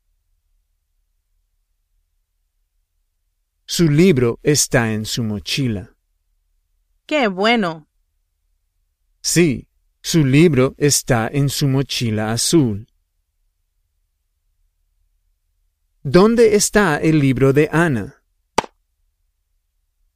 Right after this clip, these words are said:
Speaker 2: Su libro está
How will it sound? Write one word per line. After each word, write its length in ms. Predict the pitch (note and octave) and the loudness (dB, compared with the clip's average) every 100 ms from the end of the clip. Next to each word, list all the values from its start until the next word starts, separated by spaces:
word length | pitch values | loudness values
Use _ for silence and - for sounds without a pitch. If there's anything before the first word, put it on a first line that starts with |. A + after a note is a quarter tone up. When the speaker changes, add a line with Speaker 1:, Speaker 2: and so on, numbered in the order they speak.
| _ _ _ _ _ _ _ _ _ _ _ _ _ _ _ _ | _ _ _ _ _ _ _ _ _ _ _ _ _ _ _ _
Speaker 2:
Su 260 | _ - D4 | _ -8 -4
libro 460 | B3 G#3 G3 C4 D#4 | -4 -4 -2 -4 -4
está 640 | C4+ - - F3+ F3+ | -8 -6 0 0 0